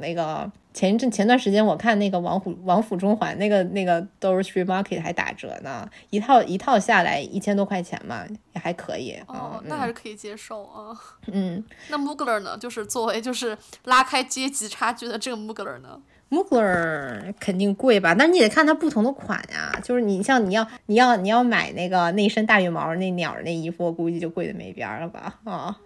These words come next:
Speaker 2: 哦。
Speaker 1: 嗯，你像这种九十年代的这一波设计师，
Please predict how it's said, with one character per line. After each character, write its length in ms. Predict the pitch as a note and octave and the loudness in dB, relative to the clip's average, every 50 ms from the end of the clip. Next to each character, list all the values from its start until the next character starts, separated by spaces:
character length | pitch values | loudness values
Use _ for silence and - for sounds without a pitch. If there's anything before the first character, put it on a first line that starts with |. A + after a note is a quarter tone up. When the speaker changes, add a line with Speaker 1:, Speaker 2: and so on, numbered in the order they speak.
| - _ _ _ _ _ _ | -20 _ _ _ _ _ _
Speaker 2:
哦。 440 | B3 A#3 A3+ A3+ A3+ A3 A3 A3 G#3+ | -20 -18 -16 -16 -14 -14 -14 -12 -8
Speaker 1:
嗯， 240 | F3+ F3+ F3+ F3+ F3+ | -6 -6 -4 -2 -2
你 60 | F#3 | 0
像 160 | F#3+ B3+ C4 | 2 2 4
这 100 | C4+ C#4 | 4 4
种 320 | B3 A3 G#3+ G#3+ G#3+ A#3 A#3 - _ _ _ | 4 4 2 2 2 -2 -4 -6 _ _ _
九 180 | - F#3 E3 | -4 -2 -2
十 80 | F3 A3 | 0 0
年 180 | A#3+ A3+ G3+ | 0 2 2
代 200 | G3 G#3 G3 F#3+ | 2 2 2 2
的 120 | F#3 F3+ F3 | 2 0 0
这 120 | F3+ G3 | 0 -2
一 80 | F#3 F3 | -4 -2
波 200 | F3 F3+ F3+ F3+ | -2 -2 -2 -2
设 160 | F3+ - F#3 | -2 -2 -4
计 140 | F3 E3 E3 | -2 -2 -4
师， 340 | F3 F3 F3 E3+ E3+ F3 | -4 -4 -4 -2 -2 -4